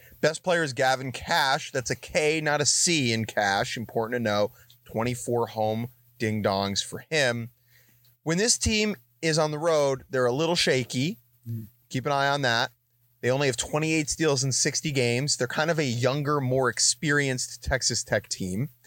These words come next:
Speaker 1: and that has shown up at various points this year. But as it is said on every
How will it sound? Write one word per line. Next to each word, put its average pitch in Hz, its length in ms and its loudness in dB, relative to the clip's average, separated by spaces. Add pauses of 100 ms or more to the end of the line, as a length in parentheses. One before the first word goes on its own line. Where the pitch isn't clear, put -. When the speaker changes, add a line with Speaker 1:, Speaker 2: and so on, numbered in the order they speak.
(360)
Speaker 1:
and 117 120 -2
that 117 120 2
has 110 140 2
shown 110 560 2 (160)
up 113 260 0 (320)
at 110 80 -4
various 101 360 2
points - 280 -4
this 98 220 -4
year. 113 280 0 (360)
But 120 100 -2
as 135 220 2
it 156 60 2
is 151 120 0
said 156 300 4
on 139 140 0
every 151 520 0